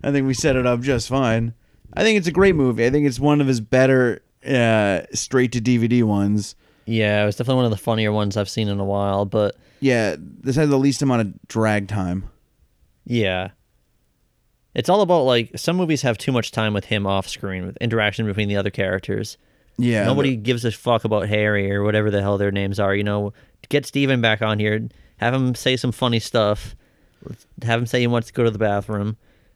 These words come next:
Speaker 2: he wants drugs and women.
Speaker 1: I can't wait for that to happen again.
Speaker 2: Oh, it's gonna be so good.
Speaker 1: Uh, hold on. Before we go, we should look up, uh, what else the old guy from this movie was in.
Speaker 2: There's no way he did anything after this.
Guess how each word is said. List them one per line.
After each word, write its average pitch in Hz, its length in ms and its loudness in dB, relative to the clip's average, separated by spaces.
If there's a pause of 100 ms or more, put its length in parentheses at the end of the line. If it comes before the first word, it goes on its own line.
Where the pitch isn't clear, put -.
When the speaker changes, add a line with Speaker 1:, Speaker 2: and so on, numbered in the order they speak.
(120)
Speaker 2:
he 107 120 -4
wants 107 200 0
drugs 110 320 0
and 107 100 0
women. 104 400 -2 (280)
Speaker 1:
I 113 80 -2
can't 107 240 0
wait 104 200 0
for 104 100 -4
that 101 200 0
to 107 80 -2
happen 104 340 -2
again. 104 380 -2 (160)
Speaker 2:
Oh, - 40 -10
it's - 140 -12
gonna 101 120 -6
be 95 60 -4
so 98 220 -6
good. 95 280 -4 (100)
Speaker 1:
Uh, 110 260 2
hold 107 180 2
on. 98 80 0
Before 127 320 2
we 120 120 4
go, 104 280 2
we 104 120 2
should 117 300 0
look 110 240 0
up, 104 240 0 (1400)
uh, 104 320 0
what 104 340 2
else 107 360 0
the 107 200 -2
old 104 240 0
guy 95 460 -2 (580)
from 110 200 -2
this 101 160 0
movie 101 280 0
was 98 180 -2
in. 92 220 0
Speaker 2:
There's 104 80 -2
no 113 240 2
way 104 260 2
he 104 140 0
did 101 160 0
anything 98 360 -2
after 95 260 -6
this. 98 420 -8